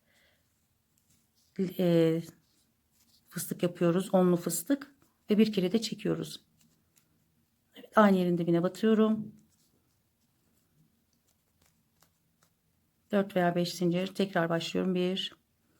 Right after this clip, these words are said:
iki, üç, dört, beş, altı, yedi, sekiz,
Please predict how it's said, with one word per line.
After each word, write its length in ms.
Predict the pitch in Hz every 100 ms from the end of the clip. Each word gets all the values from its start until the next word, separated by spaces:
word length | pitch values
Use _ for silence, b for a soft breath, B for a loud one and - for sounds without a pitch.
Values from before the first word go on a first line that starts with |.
| _ _ _ _
iki, 640 | 196 - 180 175 175 - _ _ _ _ _ _ -
üç, 540 | 170 170 170 - - _ _ _ _ _ _ _ _ -
dört, 640 | 180 170 170 170 - - _ _ _ _ _ _ _ _ _ _ _ _ _ _ _ _ _ _ _ _ _ _ _ _ _ _ -
beş, 540 | 185 175 180 - - _ _ _ _ _ _ 190
altı, 640 | 180 170 - 175 175 180 _ _ _ _ _
yedi, 580 | 185 180 175 170 180 175 _ _ _ _
sekiz, 760 | - - 165 - 180 175 175